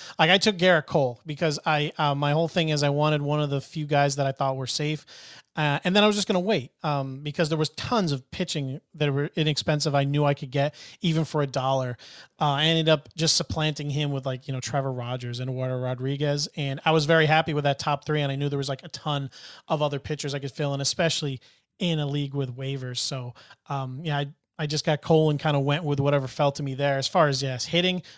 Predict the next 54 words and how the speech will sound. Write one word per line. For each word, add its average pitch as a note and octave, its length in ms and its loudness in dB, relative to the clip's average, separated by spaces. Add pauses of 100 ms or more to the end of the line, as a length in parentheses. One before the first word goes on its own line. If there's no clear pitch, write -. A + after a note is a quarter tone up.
there D#3+ 80 4
was D#3 100 4
a D3 60 0
few F3 200 -2
things D#3+ 240 0
I D3+ 60 2
wanted C#3+ 200 0
to - 20 -2
make C#3+ 160 -2
sure D#3 180 -4
I C3+ 120 -2
got C3 500 -6 (440)
out D3 140 4
of C#3+ 120 0
there C#3+ 260 0
as C3 100 -2
far C3+ 200 -2
as, B2+ 120 -4
like, B2 240 -12
you B2 60 -12
know, A#2 200 -14 (200)
Cedric C3 360 -2
Mullins C3+ 320 2
and C3+ 80 -2
Luis C3+ 220 0
Robert. C3+ 400 2
I C#3 80 -2
just C3+ 140 -4
wanted D3 180 -2
to C#3 80 -8
get C#3+ 100 0
a C#3 60 -2
couple C#3+ 340 0
of C3+ 140 -4 (400)
power C#3+ 300 2
and C#3 80 0
speed D3 320 -2
guys C3+ 320 2
there. C3+ 300 0 (360)
Um, C3+ 440 0 (120)
and D#3 340 -2
the D3+ 120 0
rest G3+ 240 4
of G3+ 120 -2
the F3 60 0
way, F3+ 480 0
like, - 500 -20
I F3 80 -12
mean, D#3 200 -6
a E3 160 -4
lot D#3+ 240 2
of F3 80 2
the D3+ 240 2
moderate C#3+ 580 2